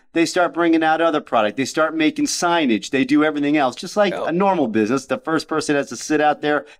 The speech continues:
Speaker 1: a long time themselves. And then
Speaker 2: Yep.
Speaker 1: sure enough, it was a viable thing. And they've done it a couple times.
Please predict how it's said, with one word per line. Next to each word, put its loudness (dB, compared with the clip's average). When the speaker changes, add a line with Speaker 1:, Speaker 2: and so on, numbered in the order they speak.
Speaker 1:
a -2
long 2
time 0
themselves. 0
And 2
then 2
Speaker 2:
Yep. -4
Speaker 1:
sure 2
enough, 2
it 0
was 0
a 0
viable 2
thing. 0
And 2
they've -2
done 0
it 0
a 0
couple -2
times. -2